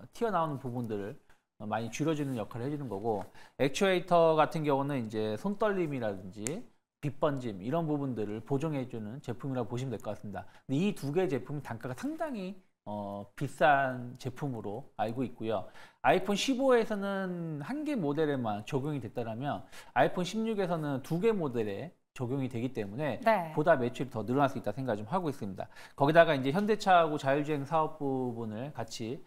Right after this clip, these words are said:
Speaker 1: 어, 진행한다는 부분들도 성장 모멘텀의 저는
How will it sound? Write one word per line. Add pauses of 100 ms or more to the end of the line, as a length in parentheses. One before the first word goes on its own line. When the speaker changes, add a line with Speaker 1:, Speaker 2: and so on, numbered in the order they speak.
(320)
Speaker 1:
어, (140)
진행한다는
부분들도
성장
모멘텀의 (300)
저는